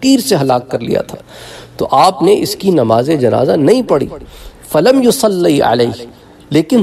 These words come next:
सहाबा को पढ़ने से मना नहीं फरमाया। सहाबा कराम ने उसकी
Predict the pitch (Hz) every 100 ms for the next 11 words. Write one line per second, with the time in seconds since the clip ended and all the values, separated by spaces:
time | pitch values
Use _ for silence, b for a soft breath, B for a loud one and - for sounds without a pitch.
0 | - 143 135 202 269 - 196 233 196 156
1 | 170 151 170 143 113 113 120 139 147 151
2 | 160 185 170 175 - - - - - 120
3 | 120 135 131 120 127 139 139 127 127 131
4 | 135 - 123